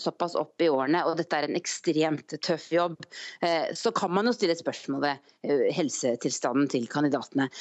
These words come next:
Og derfor så har også begge to blitt bedt om å legge fram sine legejournaler. Hillary Clinton har lagt fram en del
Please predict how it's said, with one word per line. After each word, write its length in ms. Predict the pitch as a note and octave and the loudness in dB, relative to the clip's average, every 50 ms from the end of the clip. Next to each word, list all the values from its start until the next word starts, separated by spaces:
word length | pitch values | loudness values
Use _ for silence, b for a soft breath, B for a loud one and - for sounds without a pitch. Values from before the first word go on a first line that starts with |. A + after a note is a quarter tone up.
| B B B | B B B
Og 100 | - F#3 | 0 2
derfor 300 | F3+ D#3+ D3 - F#3+ F3 | 2 0 0 0 0 0
så 120 | - G3+ E3 | 2 0 0
har 240 | D#3 E3 D#3+ E3+ E3+ | 0 2 2 2 2
også 340 | D#3 C3+ - - E3+ E3 E3 D3+ | 2 0 0 0 0 0 0 2
begge 240 | C3 F3+ D3 D3 D3+ | 0 0 2 0 0
to 100 | - E3 C#3 | 2 0 0
blitt 160 | E3 D#3+ - D3 | 0 0 -2 -4
bedt 140 | - - | -4 -2
om 100 | D#3 E3 | 0 0
å 60 | F#3 F#3 | 2 2
legge 320 | E3+ C3 A#2+ - D3 - | 0 0 -2 -4 -4 -2
fram 180 | - F3 E3 E3 | -2 -2 -2 0
sine 320 | - - E3 C#3+ D#3 D#3+ | 0 2 2 4 4 4
legejournaler. 1120 | E3 E3 D3 A#2+ C3+ B2 - E3+ D#3 D3+ D#3 - - - - D#3 D3+ D#3 D3 E3+ A3 A#3+ A3+ B B B B B B B | 2 2 2 2 0 0 0 0 0 0 0 -2 -4 -6 -2 0 0 0 2 2 0 0 -2 B B B B B B B
Hillary 220 | - G3 G3+ G#3+ | 0 2 2 2
Clinton 360 | G3+ - G3 D3+ C3+ - F3+ F#3+ | 2 2 2 0 2 0 0 2
har 80 | F#3+ | 2
lagt 200 | F#3 F3 - - - | 2 0 0 -2 -2
fram 140 | D#3+ D#3 D3+ | 0 2 2
en 160 | - F#3 E3+ | 2 2 2
del 420 | C#3 C#3 C#3 C#3 C#3 C#3+ C3 B2+ | 4 2 2 4 4 4 4 2